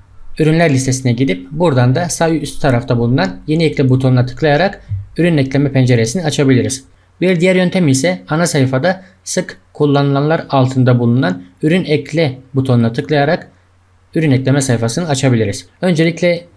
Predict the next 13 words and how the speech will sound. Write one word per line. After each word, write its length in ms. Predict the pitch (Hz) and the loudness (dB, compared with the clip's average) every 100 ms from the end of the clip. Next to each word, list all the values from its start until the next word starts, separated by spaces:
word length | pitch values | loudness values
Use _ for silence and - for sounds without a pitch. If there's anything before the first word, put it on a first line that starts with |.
| _ _ _ - | _ _ _ -8
eklemek 400 | 131 143 175 156 | -2 0 0 -2
istediğimiz 640 | - 147 135 143 147 - | 0 2 2 2 -2 0
ürüne 280 | 135 135 143 | 2 4 2
ait 360 | 135 123 123 | 2 0 0
bir 160 | 139 135 | 0 2
barkod 320 | 127 123 147 | 2 0 0
numarası 380 | 135 120 113 123 | 2 2 0 -2
varsa 400 | 113 113 196 196 _ - | -4 -2 -4 -4 _ -4
o 100 | 151 | 0
barkod 340 | 160 151 175 | 0 0 0
numarasını 540 | 139 120 117 - 185 151 | 2 2 0 -4 -4 -4
bu 60 | |
şekilde 540 | 151 123 117 120 98 | -2 -2 -2 0 -2